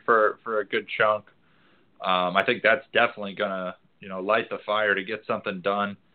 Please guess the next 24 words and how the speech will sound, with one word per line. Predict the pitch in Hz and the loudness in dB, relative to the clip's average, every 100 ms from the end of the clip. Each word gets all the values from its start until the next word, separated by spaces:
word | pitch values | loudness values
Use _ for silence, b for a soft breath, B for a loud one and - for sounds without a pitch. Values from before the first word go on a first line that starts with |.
| _ _ _ - | _ _ _ -6
uh, | 92 | -4
and | 90 90 | -4 -4
add | 104 107 | 0 2
a, | 101 87 | 2 0
a | 90 82 | -4 -6
pitcher | - - 110 101 98 | -6 -2 4 4 4
in | - 92 92 - | 0 -6 -6 -2
free | 98 | 2
agency. | 101 107 107 90 101 95 92 b b b b - - | 2 2 -2 -6 -2 0 0 b b b b -10 0
But, | 117 113 - - | 0 0 -4 -8
uh, | 117 113 110 | -2 -2 -2
we've | 127 | -8
just | 170 170 | -10 -4
got | 175 | -2
a | 147 - | -2 -4
couple | 151 147 | -8 -8
minutes | 123 123 113 - | -10 -10 -12 -10
left. | 117 127 127 - - - - - | -4 -2 -2 -6 -20 -20 -20 -10
Um, | 101 104 98 95 92 87 _ _ _ _ - _ _ - | -6 -4 -4 -6 -10 -18 _ _ _ _ -20 _ _ -4
pitchers | 170 185 170 | 0 0 0
and | 147 | 2
catchers | 160 156 147 131 | 2 0 -6 -10
report | 131 127 117 | -6 -4 -4
this | 101 | -6